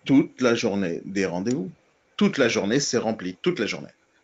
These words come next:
Les seuls moments où c'est vide, c'est avant le travail et après le travail.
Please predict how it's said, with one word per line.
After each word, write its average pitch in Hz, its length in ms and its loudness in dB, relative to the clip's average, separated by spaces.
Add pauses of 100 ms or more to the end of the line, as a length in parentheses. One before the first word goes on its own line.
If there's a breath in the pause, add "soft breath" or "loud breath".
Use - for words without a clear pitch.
(1080)
Les 123 120 -2
seuls 196 320 4
moments 160 320 6
où 131 100 6
c'est 120 200 0
vide, 139 520 -2
c'est - 220 -2
avant 131 360 2
le 180 60 0
travail 135 600 -2
et 127 100 4
après - 280 -2
le 87 80 -8
travail. - 340 -8